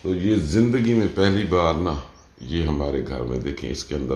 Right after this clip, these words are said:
तावीज़ पड़ा है, नज़र आ रहा है आपको, साफ नज़र आ रहा है। तो ये काम जो है ना,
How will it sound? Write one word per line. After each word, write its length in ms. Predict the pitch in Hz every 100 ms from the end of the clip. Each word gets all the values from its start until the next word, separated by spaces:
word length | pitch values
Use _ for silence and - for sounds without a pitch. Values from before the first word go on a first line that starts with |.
| 65
तावीज़ 480 | 57 60 62 62 -
पड़ा 180 | 50 50
है, 140 | 50 - _ _ _ _ _ - - _ _ _ _ -
नज़र 280 | 76 76
आ 140 | 73 73
रहा 120 | 71
है 120 | 58 50
आपको, 320 | 50 - - - - _ _ _ _ -
साफ 420 | - 76 71 -
नज़र 280 | 60 55 53
आ 100 | 52
रहा 120 | -
है। 180 | - - _ _ _ _ _ _ - _ _ _ _ _ _ _ _ _
तो 100 | 104
ये 340 | 85 76 123 135
काम 340 | 95 90 90
जो 120 | 80 82
है 220 | 78 82
ना, 160 | 85